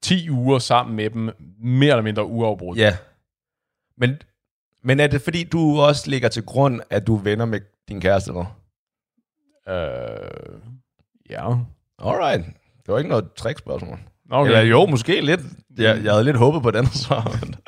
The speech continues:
Speaker 1: Jamen, det er da klart. Men det er jo, det er jo også, og det er jo en,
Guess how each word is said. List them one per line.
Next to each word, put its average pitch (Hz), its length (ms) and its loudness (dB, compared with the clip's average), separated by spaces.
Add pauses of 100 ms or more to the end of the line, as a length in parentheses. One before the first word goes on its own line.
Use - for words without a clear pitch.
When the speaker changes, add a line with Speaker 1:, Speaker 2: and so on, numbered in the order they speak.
(600)
Speaker 1:
Jamen, 104 180 -10
det 104 60 -4
er 127 40 2
da 147 100 2
klart. 117 340 0 (360)
Men 101 200 -8
det 107 80 -6
er - 60 -
jo, 117 120 0
det 92 180 -10
er 113 40 0
jo 120 160 0
også, 95 200 -2 (140)
og 92 120 -6
det 110 60 -6
er 131 60 2
jo 135 60 2
en, 98 280 -4